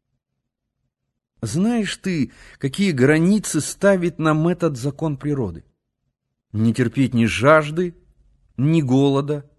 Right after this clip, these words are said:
ни холода. А чтобы прогнать голод и жажду, тебе нет нужды обивать надменные пороги, терпеть хмурую спесь или оскорбительную приветливость.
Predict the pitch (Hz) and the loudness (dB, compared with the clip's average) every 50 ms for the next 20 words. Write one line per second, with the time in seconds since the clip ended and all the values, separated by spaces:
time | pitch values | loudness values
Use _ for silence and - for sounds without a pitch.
0 | _ _ _ _ _ _ _ - 95 104 113 123 113 - 139 131 117 98 87 78 | _ _ _ _ _ _ _ -8 -4 -2 -2 -2 -2 0 0 0 0 0 -2 -4
1 | 76 - _ _ _ _ _ _ _ _ _ _ _ _ _ _ _ _ _ _ | -8 -14 _ _ _ _ _ _ _ _ _ _ _ _ _ _ _ _ _ _
2 | - 107 - - 120 101 101 92 - 104 101 87 131 180 214 220 190 156 135 131 | -12 -10 -8 -6 -4 -4 -4 -2 -2 -4 -2 0 0 2 2 2 0 0 0 0
3 | 147 156 143 131 120 113 - - 135 113 98 127 139 127 113 95 90 92 - - | 0 2 2 0 -2 -4 -4 -4 -4 -4 -2 0 0 0 0 -2 -6 -10 -12 -14
4 | _ _ - - _ _ - 180 165 196 208 202 214 226 214 208 208 202 165 147 | _ _ -20 -20 _ _ -4 -2 0 2 2 4 4 2 2 2 2 0 0 0
5 | 143 147 226 226 190 - - 156 156 151 160 156 165 196 196 185 190 - - - | -2 0 0 0 0 0 -2 -2 0 0 0 0 2 2 2 0 0 -4 -8 -4
6 | 156 156 165 151 147 170 180 185 185 170 170 165 165 160 - 175 175 180 170 135 | -2 0 0 0 0 2 2 2 2 2 2 0 0 0 0 0 0 2 2 0
7 | 110 92 82 - _ _ _ _ _ _ - 139 131 117 - 160 151 143 - - | 0 -2 -6 -10 _ _ _ _ _ _ -2 -2 -2 0 0 -2 -2 -2 -2 -2
8 | 147 156 160 151 135 127 117 - - - - 175 185 175 170 - - - _ _ | 0 2 2 4 2 2 0 -2 -6 -8 -4 -2 0 0 -2 -2 -6 -12 _ _
9 | _ _ - 113 123 127 117 107 - - - 120 113 113 110 120 139 131 - 104 | _ _ -2 0 2 4 2 2 0 -2 0 0 0 0 0 0 -2 -2 -2 -2
10 | 98 98 95 92 92 92 95 92 87 - 104 101 104 98 110 104 95 - 80 69 | -2 0 0 0 0 -2 -2 -2 -4 -4 -4 -2 -2 0 0 0 -2 -4 -10 -18
11 | - - 98 - - _ _ | -18 -18 -20 -20 -20 _ _